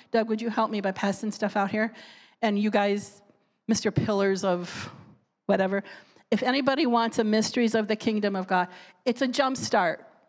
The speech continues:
It's a jump start. It'll get you going. It'll help you to understand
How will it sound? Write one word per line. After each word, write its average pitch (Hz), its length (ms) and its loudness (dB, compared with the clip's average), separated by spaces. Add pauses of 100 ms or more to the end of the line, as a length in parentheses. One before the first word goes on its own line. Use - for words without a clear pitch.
(200)
It's 220 140 0
a 262 40 2
jump 233 300 0
start. - 520 0
It'll 208 220 2
get 240 300 -2
you 262 80 0
going. 214 520 0 (540)
It'll 196 160 2
help 240 300 0
you 262 100 2
to 240 180 0
understand 214 800 0